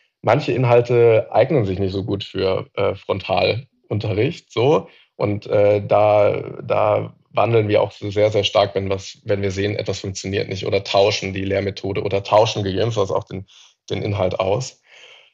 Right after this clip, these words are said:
Es geht bei uns auch sehr, sehr stark nicht so sehr nur oder eigentlich sehr wenig um die Vermittlung von reinem Tooling. Das ist mir sehr wichtig, sondern vielmehr von Konzepten und Kompetenzen, weil Tools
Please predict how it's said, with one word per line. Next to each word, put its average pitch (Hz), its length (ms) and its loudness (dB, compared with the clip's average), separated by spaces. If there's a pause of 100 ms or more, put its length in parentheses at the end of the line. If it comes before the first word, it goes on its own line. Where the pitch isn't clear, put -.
(140)
Es 104 120 -6
geht 139 240 0
bei 113 80 6
uns 131 200 2
auch 110 100 2
sehr, 110 260 6
sehr 131 120 6
stark 110 360 4
nicht 110 160 -2
so 113 120 -4
sehr 101 560 2
nur 113 540 0 (120)
oder 95 220 -2
eigentlich 98 220 -4
sehr 98 180 0
wenig 110 320 0
um 101 120 -6
die 101 80 -4
Vermittlung 104 460 -2
von 98 220 -2
reinem 101 580 0
Tooling. 101 520 0
Das 95 160 -8
ist 104 140 -8
mir 101 120 -2
sehr 98 200 0
wichtig, 104 360 -4
sondern 95 240 -4
vielmehr 101 400 0
von 92 360 -6 (220)
Konzepten - 580 0
und 95 140 -4
Kompetenzen, 107 640 -2
weil 98 240 2
Tools 147 580 2